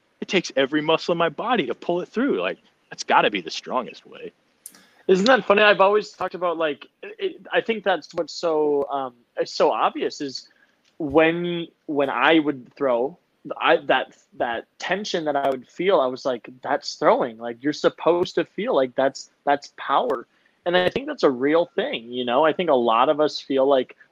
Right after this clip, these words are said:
Speaker 2: the more work we're doing, the, the better it is. Um, the other place
Speaker 1: Mm-hmm.
Speaker 2: I see it is on the back leg. You know, people, like, <clears throat> not knowing how that should function and just, like, sitting really hard and, like,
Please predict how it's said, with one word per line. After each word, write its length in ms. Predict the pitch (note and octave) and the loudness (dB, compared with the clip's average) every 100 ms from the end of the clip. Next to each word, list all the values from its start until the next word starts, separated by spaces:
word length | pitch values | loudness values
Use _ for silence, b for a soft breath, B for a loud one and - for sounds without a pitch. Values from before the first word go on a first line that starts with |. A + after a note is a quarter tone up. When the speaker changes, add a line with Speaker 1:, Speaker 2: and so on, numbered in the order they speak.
| - | 0
Speaker 2:
the 160 | D3+ D3 | 2 2
more 400 | C#3+ C#3+ D3 C#3+ | 4 4 6 4
work 400 | C3+ C#3+ C#3 C#3+ | 4 2 0 -2
we're 180 | D3+ | -2
doing, 500 | C3 C3 A2 G#2 B2 - _ _ | -2 -4 -6 -10 -14 -20 _ _
the, 380 | B2+ C#3 C3+ C3 | 0 4 6 4
the 80 | B2+ | 2
better 320 | A#2+ B2 A#2 | 0 2 2
it 120 | B2 C3+ | 2 2
is. 440 | A#3 B2+ - - | 2 -2 -8 -8
Um, 460 | C3 A#2+ A2+ A2+ G#2+ | -4 -4 -6 -10 -10
the 120 | C#3+ D#3 | 2 4
other 160 | A3 | 4
place 260 | - D3+ C#3+ | 2 2 4
Speaker 1:
Mm-hmm. 140 | C#3 | 0
Speaker 2:
I 20 | C3 | 0
see 320 | - C3+ C3 | -4 -2 0
it 220 | C#3 - - | 0 -4 2
is 400 | C#3 C3 A#2 - | 2 2 -4 -4
on 200 | C3 C3+ | -4 -4
the 60 | |
back 300 | A#2+ B2+ B2 | -4 -4 -2
leg. 420 | C#3 E3 G#3+ C#3+ - b b b - | 2 4 2 -4 -20 b b b -6
You 80 | D3 | 0
know, 140 | C#3 | 0
people, 320 | - D#3 D#3+ | 2 -2 0
like, 340 | C#3 C#3+ C3 _ _ - | 0 0 0 _ _ -6
<clears throat> 480 | F#3+ C#3 A2+ _ E3+ | -6 -6 -14 _ -2
not 320 | D3+ D3 D#3 | 4 4 4
knowing 340 | D3+ D3 C#3+ | 4 4 2
how 180 | C3 C3+ | -2 -2
that 180 | B2+ C3+ | -2 -6
should 180 | C#3 A#2 | -10 -6
function 460 | C3+ C#3 - B2+ | -8 -6 -10 -12
and 280 | A#2 A#2 - | -10 -12 -6
just, 200 | D3 - | -4 2
like, 180 | C#3+ - | 2 2
sitting 580 | - - - D3 D3 B2+ | -6 -4 0 2 0 2
really 220 | B2+ C3+ | 4 4
hard 380 | - A#2 C#3+ B2+ | 2 2 2 0
and, 80 | A#2 | -4
like, 240 | A2+ | -12